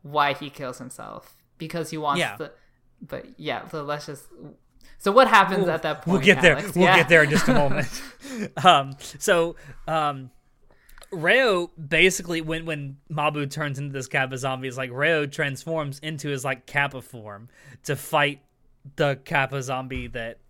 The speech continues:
Speaker 2: Mabu has become. And then we get to see him do the <laughs> Zenmai dance and song thing, and it was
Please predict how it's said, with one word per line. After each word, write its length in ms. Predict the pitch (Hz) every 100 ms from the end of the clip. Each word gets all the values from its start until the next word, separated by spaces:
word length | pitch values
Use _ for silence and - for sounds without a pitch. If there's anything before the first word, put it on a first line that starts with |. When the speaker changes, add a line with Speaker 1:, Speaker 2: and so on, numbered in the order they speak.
| _
Speaker 2:
Mabu 360 | 131 127 127 127
has 160 | 123 117
become. 520 | 117 131 135 175 175 _ - -
And 220 | 160 151 196 190
then 140 | 202
we 100 | 247
get 160 | 208 196
to 80 | 156
see 280 | - 202
him 260 | 180 214 208
do 160 | 185 170
the 100 | 156
<laughs> 280 | - -
Zenmai 840 | 180 185 170 170 165 175 165 151 143
dance 360 | 147 156 147
and 140 | 151 143
song 380 | 151 135 139 139
thing, 240 | 131 127
and 60 | 135
it 100 | 143
was 200 | 135